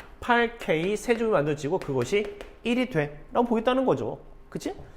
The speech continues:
자, 그러니까 K 세제곱은 팔분의 일이 되면서 이걸 만족하는 실수 K는 이분의 일이야 라고 쓸 수 있대. 그치? 어, 그러면 너네들을 계산해봐 라고 하는 것이니까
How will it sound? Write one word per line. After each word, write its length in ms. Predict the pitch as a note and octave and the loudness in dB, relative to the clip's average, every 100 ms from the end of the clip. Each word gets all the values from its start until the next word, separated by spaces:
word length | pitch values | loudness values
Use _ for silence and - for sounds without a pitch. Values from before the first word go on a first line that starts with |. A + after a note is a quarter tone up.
| - | -6
자, 160 | - G#3 | -2 0
그러니까 600 | C4+ C#4 C4 C4+ B3+ B3 | 4 4 2 4 4 4
K 280 | - A#3+ A#3 | 2 2 2
세제곱은 800 | A#3+ G#3+ G#3 G3+ G3+ G3 G3+ G3+ - - - - | 0 2 4 4 4 6 2 -2 -14 -16 -18 -4
팔분의 380 | G3 F#3+ G3 F#3+ | 0 2 4 4
일이 140 | F#3 | 4
되면서 640 | E3 A#2+ A2 F3 G#3 A3+ A3+ - - | 2 2 0 4 6 4 0 -14 -6
이걸 160 | D3 E3+ | 0 2
만족하는 460 | B2+ C#3+ E3 E3 | 2 2 0 -2
실수 360 | D#3+ G3+ G3 F#3 | 0 0 0 -2
K는 460 | - D#3 F3+ B2 - - - - - - - - - - - | 0 2 2 0 -2 -14 -18 -18 -18 -18 -20 -18 -18 -18 -10
이분의 360 | C#3+ D3+ F3 E3+ | -4 0 0 0
일이야 320 | G#3+ D3 E2+ - - - | 2 2 0 -10 -18 -10
라고 120 | C3 B2+ | -6 -4
쓸 140 | E3+ | -6
수 120 | - | -8
있대. 240 | G2 - - - - | -12 -12 -20 -20 -14
그치? 240 | C3+ - B3+ - - - - - | -14 -10 -12 -12 -20 -20 -10 6
어, 220 | B3+ C4+ | 8 8
그러면 480 | - A3+ F3+ G3 - - - - - - - - - | 8 6 6 2 0 -14 -20 -20 -20 -20 -20 -20 -12
너네들을 840 | B2 C3 D#3 B3+ C#4 A#3 G3 A#3+ C4 | 0 4 8 10 10 8 6 6 6
계산해봐 680 | D#3+ C#3+ G3+ A3 D#3 D3+ A2 | 2 2 2 4 4 4 4
라고 180 | B2+ D#3+ | 0 0
하는 140 | G#3 | 0
것이니까 680 | G3+ C#3+ A2+ G2 F3 G#2 - | 0 -2 -4 0 0 0 -6